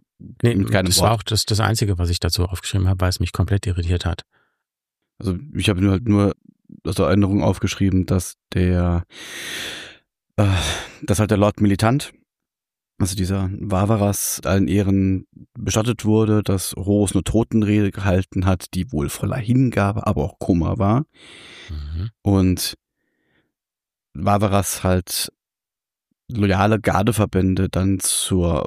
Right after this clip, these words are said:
Speaker 2: Wahrung der Konformität zurückgelassen werden und dann die nächste Phase des Kreuzzugs eingeleitet wird. Ja. Und in diesem ganzen Abschnitt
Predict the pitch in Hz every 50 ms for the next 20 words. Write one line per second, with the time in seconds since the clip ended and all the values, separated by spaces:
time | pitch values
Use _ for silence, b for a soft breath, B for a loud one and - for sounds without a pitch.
0 | - 95 90 92 95 92 104 107 95 92 - - 107 95 90 - 98 82 87 90
1 | - - 98 87 - - 92 - 101 110 - - 120 120 117 - - - 101 95
2 | 101 104 104 101 101 101 104 B B B B B B B B B - 92 92 95
3 | 92 85 90 92 90 - - 82 - - 85 85 87 - - - - - - -
4 | 69 - - - - 71 - - - - 64 - - - - - - - - -
5 | - - - - - - - _ _ _ _ _ _ - 95 95 95 95 _ _
6 | B B B B B B B B B B - - 95 90 87 B B B B B
7 | B B B B B B B _ _ _ _ _ _ 110 104 98 95 - 104 104
8 | 95 101 - - 107 - - 147 123